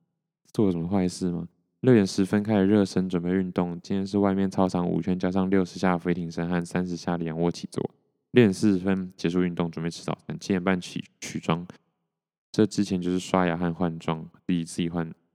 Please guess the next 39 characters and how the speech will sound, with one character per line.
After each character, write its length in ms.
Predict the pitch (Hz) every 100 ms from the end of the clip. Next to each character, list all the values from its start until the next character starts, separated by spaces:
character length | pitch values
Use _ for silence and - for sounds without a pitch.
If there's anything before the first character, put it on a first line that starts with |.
| _ _
把 100 | -
它 20 | 85
换 140 | 90
成 100 | 85
迷 140 | 80
彩 180 | 82 - -
这 80 | -
样。 100 | - _ _ _ _ _ _ _ - _ _ - _ _ _
八 160 | - 131
点 120 | 123
到， 360 | 107 117 120 85
八 180 | - 123
点 120 | 110
上 180 | 104 107
连 200 | 92 92
部， 160 | 104
八 140 | 98 104
点 100 | 92
半 140 | 95
到 140 | 95
连 200 | 92 87
部。 160 | 87 90
今 140 | 90
天 100 | 98
上 220 | 95 101 92
课 140 | 92
上 180 | 87 92
六 100 | 95
六 140 | 92
火 100 | 87
箭 200 | 85 90
弹， 200 | 87 90 87
其 120 | -
实 120 | 92
就 140 | 95 92
是 240 | 95 98
火 240 | 87 87
箭 260 | 82 95 90
筒。 160 | 92